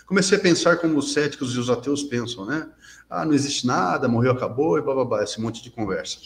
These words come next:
O que também eu não acredito hoje, né? Que alguém acredite nisso de verdade, mas tudo bem, respeito quem diz que, que sim.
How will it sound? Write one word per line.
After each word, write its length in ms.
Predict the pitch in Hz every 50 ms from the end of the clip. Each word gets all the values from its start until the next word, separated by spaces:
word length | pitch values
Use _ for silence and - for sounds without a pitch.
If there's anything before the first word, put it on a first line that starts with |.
| - - _ _ _ _ - - - - - - - - - - _ _ _ _
O 80 | - 107
que 160 | - - 113
também 240 | - 123 117 117 120
eu 80 | 127
não 100 | 127 131
acredito 520 | 127 127 131 131 123 135 135 - - 98 101
hoje, 260 | 104 104 - 104 101
né? 80 | 107
Que 220 | 107 - - 107 104
alguém 520 | 98 95 95 - 107 110 107 98 95 92 - - - _ _ -
acredite 440 | - - 113 107 98 101 - - 107
nisso 160 | 107 107 -
de 80 | 117
verdade, 400 | 107 113 120 113 107 98 85 - 104
mas 240 | 110 113 110 - -
tudo 200 | - 117 120 120
bem, 180 | 110 98 87
respeito 540 | - 104 98 - - - 113 113 107 - -
quem 260 | - 113 117 113 107
diz 260 | 92 95 104 104 -
que, 260 | - - 107 98 - -
que 120 | - -
sim. 300 | - - - 98 90 -